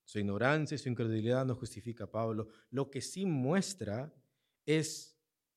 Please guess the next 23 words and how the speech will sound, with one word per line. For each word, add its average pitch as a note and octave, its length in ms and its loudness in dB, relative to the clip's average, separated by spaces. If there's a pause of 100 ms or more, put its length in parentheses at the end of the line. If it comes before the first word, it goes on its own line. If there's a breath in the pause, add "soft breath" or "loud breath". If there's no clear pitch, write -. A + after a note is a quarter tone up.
(240)
su - 260 -6
negra D3+ 680 0
condición C3+ 840 -2
en A2 140 -2
una B2 160 -2
religión G#2+ 600 -10
que G2+ 220 -20 (1040)
falsa. G#2 500 -12 (920)
Cuando C#3 340 -4
Pablo F#3+ 340 2
dice C#3+ 240 0
en B2+ 60 2
el A#2+ 60 4
versículo A#2 440 0
siete, C#3 400 0
"Queriendo D3 560 0
ser C#3 220 -2
doctores B2 440 -2
de A2 100 -2
la G2+ 120 -2
ley A#2+ 160 2
sin A#2 200 -4
entender G#2 680 -2